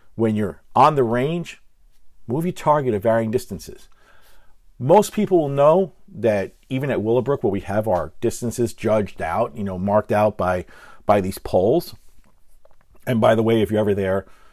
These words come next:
you should really kind of look at the pole, make sure you're lined up between the other ones, 'cause you could be diagonal and be completely off, but that's another subject altogether. I don't even get into that. But you go out there, you see me shoot out there, I'll just wheel my target out there,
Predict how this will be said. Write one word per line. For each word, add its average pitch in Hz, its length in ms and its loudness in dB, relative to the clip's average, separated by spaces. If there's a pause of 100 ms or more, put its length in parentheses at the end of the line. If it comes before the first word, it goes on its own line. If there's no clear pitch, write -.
(140)
you 110 100 -8
should 104 220 -2
really 107 760 2
kind 107 220 -4
of 80 160 -8
look 104 180 -4
at 110 80 -6
the 104 60 -4
pole, 120 240 2
make 104 140 -4
sure 110 120 -6
you're 92 120 -2
lined 92 240 -4
up 92 80 -6
between 92 260 -8
the 90 100 -6
other 95 140 -2
ones, 104 180 -4
'cause - 220 -10
you - 80 -20
could - 80 -16
be 80 80 -12
diagonal 82 500 -8
and 71 120 -16 (120)
be 76 120 -14
completely 82 400 -14
off, 82 200 -10
but - 140 -20 (320)
that's - 240 -12
another 69 300 -16 (320)
subject - 360 -14
altogether. 78 320 -16
I 76 40 -12
don't 80 100 -14
even 73 160 -16
get 73 140 -14
into 76 180 -16
that. 76 180 -14 (920)
But - 280 4 (920)
you 117 80 -6
go 147 160 6
out 151 160 8
there, 127 300 4 (460)
you 151 140 -2
see 143 160 0
me 175 180 2
shoot 135 220 0
out 101 180 4
there, 107 200 0 (400)
I'll 180 180 0
just - 140 -6
wheel 117 260 0
my 131 120 0
target 117 340 -2
out 101 160 0
there, 117 260 -2